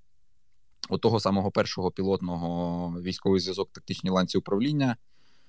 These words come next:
Ми починали копатися в темі військової освіти, а саме освіти в вищих навчальних закладах. І щось ми там копались, копались в ній пару місяців,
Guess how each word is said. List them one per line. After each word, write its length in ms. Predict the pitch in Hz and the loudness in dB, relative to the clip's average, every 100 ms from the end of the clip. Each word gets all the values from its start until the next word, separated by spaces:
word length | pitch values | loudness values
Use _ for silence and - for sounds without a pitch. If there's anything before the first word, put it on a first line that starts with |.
| - - | -20 0
Ми 240 | 92 117 | 6 6
починали 540 | 117 107 - 104 107 101 | 6 4 6 6 6 4
копатися 600 | - 92 110 101 - 95 | 2 2 2 2 -2 -4
в 80 | - | -2
темі 340 | 107 98 98 | 0 0 0
військової 680 | 95 - - 101 95 92 90 | -2 -4 0 2 4 4 2
освіти, 680 | 95 - 147 151 - 131 | -2 -4 -2 -2 2 2
а 100 | - | 2
саме 640 | 90 107 104 104 95 95 87 | 0 2 4 4 4 2 -2
освіти 500 | 92 - 98 101 98 | -4 -2 -2 0 -2
в 400 | 82 90 92 92 | 0 4 4 4
вищих 360 | 87 98 - - | 2 -2 -4 -4
навчальних 440 | 90 - 90 90 | 0 2 2 2
закладах. 680 | 95 123 - 139 135 127 - - - - - - - - - - - - | 2 2 0 -2 -2 -4 -12 -20 -20 -20 -20 -20 -20 -20 -20 -20 -20 -10
І 960 | 107 107 113 113 113 110 110 110 107 107 | -4 0 2 4 4 4 4 4 4 2
щось 220 | - 120 | 2 0
ми 80 | 110 | 0
там 160 | 139 185 | 2 2
копались, 440 | 104 - 113 101 | 2 4 6 6
копались 500 | - 98 107 101 - | 2 2 4 4 0
в 40 | 101 | -10
ній 100 | 98 | -2
пару 260 | 101 101 | 0 0
місяців, 680 | 98 143 - - - 104 | -2 -8 -10 -8 -8 -8